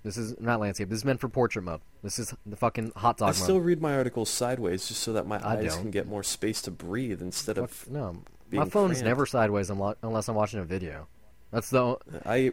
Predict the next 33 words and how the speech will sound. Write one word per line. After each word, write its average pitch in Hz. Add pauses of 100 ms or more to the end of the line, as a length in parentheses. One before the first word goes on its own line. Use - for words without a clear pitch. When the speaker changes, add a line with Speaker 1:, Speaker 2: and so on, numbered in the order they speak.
Speaker 2:
I 110
read 139
Speaker 1:
if 127
Speaker 2:
articles 131
Speaker 1:
I'm 143
not 170
Speaker 2:
that 170
way -
'cause 170
Speaker 1:
taking 165
a 127
Speaker 2:
that 92
way 120
it's -
just, -
Speaker 1:
picture 180
Speaker 2:
it's 196
easier 107
to 104
read 104
left 101
to 107
right 104
that 92
way 92
with 92
its -
Speaker 1:
if -
Speaker 2:
wider. 143
Speaker 1:
I'm 143
not 175
on 143
YouTube 165